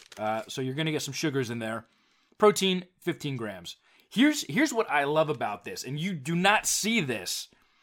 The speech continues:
in, in the protein bar category these days. Ingredients: peanut butter, honey, M T S Nutrition Machine Whey Protein Isolate ninety percent,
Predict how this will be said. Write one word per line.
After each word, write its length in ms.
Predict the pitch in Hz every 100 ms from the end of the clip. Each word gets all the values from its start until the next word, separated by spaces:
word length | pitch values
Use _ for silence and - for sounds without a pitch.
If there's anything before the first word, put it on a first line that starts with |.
| _ _ _ _
in, 380 | 143 139 139 139
in 140 | 147
the 80 | 151
protein 440 | 143 170 170 170 135
bar 380 | 156 143 135
category 720 | 127 - 143 127 113 95 92 92
these 220 | 123 117
days. 340 | 107 85 - _ _ _ _ _ _ _
Ingredients: 760 | 165 165 175 170 120 92 - - _ _ _ _ _ _ _ _ -
peanut 320 | 262 269 180
butter, 320 | 131 110 156 - _ _ _ _ _ _ _
honey, 560 | - 202 175 104 80 _ _ _ _ _ _ _ _ _
M 160 | 165 196
T 220 | - 202
S 160 | 185 202
Nutrition 520 | 175 190 190 190 175
Machine 580 | 151 - - 196 208 170
Whey 300 | 165 170 160
Protein 440 | - 165 160 151 -
Isolate 420 | 123 135 143 113
ninety 420 | 110 135 156 156
percent, 680 | - 151 - 143 110 110